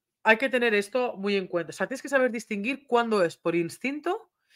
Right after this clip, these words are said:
y tienes que saber distinguir cuándo es por miedo, cuándo es por, por, por, por falta de socialización, cuándo es por el tema de gestión de la correa, cuándo es porque tu perro tiene una gestión emocional bastante baja.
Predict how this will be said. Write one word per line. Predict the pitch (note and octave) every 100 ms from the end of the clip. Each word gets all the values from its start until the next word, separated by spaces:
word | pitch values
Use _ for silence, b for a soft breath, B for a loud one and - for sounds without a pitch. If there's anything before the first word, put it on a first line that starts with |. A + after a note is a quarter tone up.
| b
y | G#3+
tienes | G#3 A#3+
que |
saber | A#3+ A3 G3+
distinguir | G#3 G#3 G3+ C4
cuándo | - E3 E3
es | D3 C3
por | C3 C3
miedo, | F3+ A#3 B3 B3+ B3
cuándo | D#3+ D#3 D3
es | C#3+
por, | - C#3 C3+ B2+ b b b _
por, | D#3+ D3+ C#3+ C#3 B2+
por, | - C3+ C3+ - -
por | - C3
falta | D#3+ D#3
de | D#3+
socialización, | D3 C#3 B2+ B2+ G#3+ B3 -
cuándo | C4 C4+ G#3
es | G#3+
por | -
el | D#3
tema | D3 E3+
de | E3
gestión | C#3+ D#3+ D3
de |
la | C3+
correa, | B2+ B2 G3 G#3+ G#3+ B B B B
cuándo | _ A#3 B3+ A#3 G3
es | G3+ F#3+
porque | - F3 D#3+ D#3 C#3
tu | B2+ C#3+
perro | E3+ E3 D#3+
tiene | D#3+ D3+ D3 C#3 -
una | D#3+ D#3+ D3
gestión | - C#3+ D3
emocional | D3 C3+ C#3+ D3
bastante | D3 - C#3 C3+
baja. | C#3 D#3 F#3+ B3+ C4